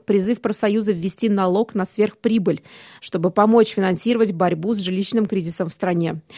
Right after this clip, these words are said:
Другая компания — это призыв профсоюза запретить искусственный камень в Австралии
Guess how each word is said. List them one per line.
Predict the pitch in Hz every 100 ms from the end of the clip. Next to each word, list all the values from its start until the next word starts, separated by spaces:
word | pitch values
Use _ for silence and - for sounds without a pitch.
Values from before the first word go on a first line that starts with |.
| - - -
Другая | 196 208 277 285
компания — | 233 202 214 190 175 170
это | -
призыв | 185 196 254 -
профсоюза | 220 - 214 233 208
запретить | 185 226 254 226 247 226 -
искусственный | 220 - 226 - 208 214
камень | 214 240 202 180
в | 170
Австралии | 175 - 202 190 160 160